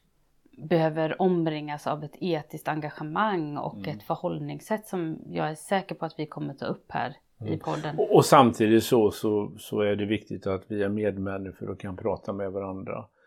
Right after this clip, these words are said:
Speaker 2: Fast det handlar ju om en
Speaker 1: Absolut.
Speaker 2: Mm.
Speaker 1: Ja, för, och, för jag tror att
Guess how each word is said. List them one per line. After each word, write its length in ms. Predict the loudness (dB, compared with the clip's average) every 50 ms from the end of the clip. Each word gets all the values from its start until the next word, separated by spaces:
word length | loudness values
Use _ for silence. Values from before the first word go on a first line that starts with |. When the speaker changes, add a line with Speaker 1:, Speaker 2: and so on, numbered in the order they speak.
| _ _ _ _ _ _ -8
Speaker 2:
Fast 200 | -8 -6 -2 0
det 160 | 0 2 2
handlar 280 | 2 0 -2 0 0 -2
ju 60 | -2
om 160 | -2 -2 -2
en 60 | -2 -2
Speaker 1:
Absolut. 640 | 0 0 0 0 2 0 2 0 0 -2 -6 -12 -12
Speaker 2:
Mm. 320 | -10 -10 -10 -10 -12 -14 -20 _ _ _ _ _ 0
Speaker 1:
Ja, 100 | 2 2
för, 260 | 6 6 6 6 6
och, 160 | 4 2 2
för 240 | 2 -2 -6 -2 0
jag 120 | 0 0 0
tror 240 | -2 -2 2 4
att 240 | 6 4 4 2 -4